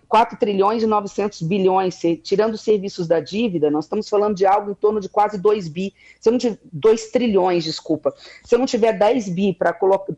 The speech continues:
fazer aquilo que é a essência da, é, pra um país, que é garantir um ensino médio, ah, ah, técnico, fazendo com que o jovem possa, no futuro,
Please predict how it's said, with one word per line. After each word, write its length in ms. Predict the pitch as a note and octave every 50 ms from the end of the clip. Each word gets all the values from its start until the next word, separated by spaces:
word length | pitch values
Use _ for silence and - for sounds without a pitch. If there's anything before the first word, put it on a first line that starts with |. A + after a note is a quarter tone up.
| _ -
fazer 480 | F#3+ F#3+ G3 D#3+ F3+ F3+ E3+ D3 - _ _ _ _ -
aquilo 300 | - D#3+ - A#3+ A3+ A#3
que 100 | A#3 -
é 40 | G#3+
a 40 | G#3
essência 560 | G3+ - - - A3 A#3+ B3 - - A3 G3+ - - _ -
da, 540 | F#3 E3+ F3+ F#3 F3+ F3 E3+ E3 D#3+ D#3 - - - _ _ _
é, 380 | - E3+ F3 F3 E3+ E3 E3 E3
pra 180 | - - G#3
um 60 | A3 A3
país, 480 | A3 A3+ F#3+ F3+ E3+ E3 D#3+ - -
que 120 | - - F3
é 100 | F3 - _ _
garantir 680 | - D3+ F#3+ F#3+ F#3+ G3 G3 - - - - G#3 G#3+ G3+ _ _ _ _
um 100 | - F3+
ensino 420 | G3 G3+ G3+ - - G#3 G3 G3 F#3+
médio, 640 | F#3 F3+ F3+ F3 F3 E3+ D3 D3 D#3+ D3+ C#3 - _ _ _ _ -
ah, 680 | F#3+ D#3 D3+ D3+ D3 C#3+ D3 C#3 C#3 C#3 C#3+ C#3+ A#2 A2+ _ _ _ _ _ -
ah, 320 | - F3 C3+ C3+ C3+ C3 - _ _ -
técnico, 640 | - G#3+ A3 A3 - - E3+ D#3 D3+ - D3+ C#3+ _ _ _ _
fazendo 280 | - E3+ D#3 G3 G3 G3
com 140 | - G3+ F#3
que 100 | - G3+
o 40 | F3+
jovem 320 | F3 G3 F#3+ F3+ F#3+ F3+
possa, 560 | - _ - G#3 G3+ G#3 G#3 G#3 - - F3
no 80 | E3+ F3
futuro, 600 | - - F3+ E3+ _ - G#3 G3+ F#3 D3+ C#3